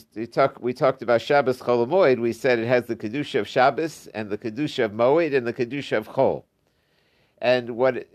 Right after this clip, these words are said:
what we mean is, is that really the, the goal is not just to have kedusha on a day where you don't,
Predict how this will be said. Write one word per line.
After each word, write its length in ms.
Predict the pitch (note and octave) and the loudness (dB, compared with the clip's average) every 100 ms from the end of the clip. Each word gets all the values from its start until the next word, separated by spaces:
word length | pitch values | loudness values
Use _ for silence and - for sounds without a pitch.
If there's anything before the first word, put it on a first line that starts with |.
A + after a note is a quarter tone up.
| B2 | -8
what 180 | B2 | -6
we 120 | G#2+ B2+ | -4 -6
mean 320 | E3+ B3 G#3 | -6 -6 -2
is, 280 | C3 B2+ B2 | -2 -2 -4
is 140 | A#2+ | -6
that 260 | - B2+ E2+ | 0 2 2
really 500 | C3+ G#3 F3 C#3+ C#3 _ _ _ - | 0 2 2 -2 -6 _ _ _ -8
the, 120 | A#2 A2 | -8 -4
the 160 | A#2 | -6
goal 460 | G#2 C#3+ F#3+ F#3 C#3 | 0 2 4 2 0
is 160 | A#2 | -2
not 240 | A#2 D3+ E3+ | 0 -2 -2
just 260 | D#3+ D#3 - | -4 -4 -6
to 80 | C3 | 0
have 380 | C#3 C#3+ - - | 2 2 -2 -10
kedusha 580 | A#2+ C3+ E3 - A#2 - | -8 -6 -4 -2 0 2
on 160 | A#2+ | 0
a 80 | G#2 | -2
day 340 | F2+ C#3 C#3 | 0 2 2
where 200 | A#2+ A2 | 2 0
you 160 | G#2 G#2+ | 0 0
don't, 480 | B2 C3 - - | 0 0 -6 -18